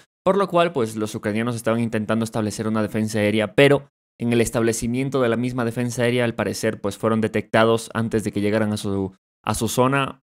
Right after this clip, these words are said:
o todavía no se confirma eso, pero yo supongo que fueron detectados antes de establecerse en su zona.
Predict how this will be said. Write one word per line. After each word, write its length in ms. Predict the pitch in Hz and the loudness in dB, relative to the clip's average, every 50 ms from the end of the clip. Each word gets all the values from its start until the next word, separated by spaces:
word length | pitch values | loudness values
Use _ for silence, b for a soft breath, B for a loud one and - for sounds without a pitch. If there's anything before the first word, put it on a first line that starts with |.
| _ _ _ - 107 | _ _ _ -8 -8
o 140 | 107 - - - - 139 | -8 -8 -10 -14 -6 0
todavía 220 | - 117 117 131 | 4 4 6 6
no 80 | 139 147 | 6 4
se 80 | 135 131 | 2 2
confirma 380 | 127 117 120 127 123 120 120 | 2 2 2 2 4 4 2
eso, 180 | 123 117 139 127 | 2 0 -2 -6
pero 140 | - 113 110 | -6 -4 -2
yo 100 | 135 139 | -2 -2
supongo 340 | 139 147 135 127 127 123 | -2 -2 -2 -2 -2 -2
que 80 | 110 - | -4 -4
fueron 220 | 92 120 117 113 | -2 -2 0 0
detectados 520 | 107 104 92 95 95 - 104 104 101 95 - | 0 -2 -4 -4 -2 0 2 2 2 2 0
antes 240 | - 107 101 107 101 | -2 -2 0 0 0
de 260 | 101 98 92 95 - _ _ _ - | 0 0 -2 -2 -6 _ _ _ -8
establecerse 600 | - 107 - 117 107 104 98 107 120 107 117 123 | -6 -2 0 0 2 0 0 -2 -2 -4 -4 -4
en 40 | 110 | -4
su 120 | - 117 | -4 -4
zona. 420 | - 120 120 127 123 135 - _ | -2 0 0 0 0 -2 -6 _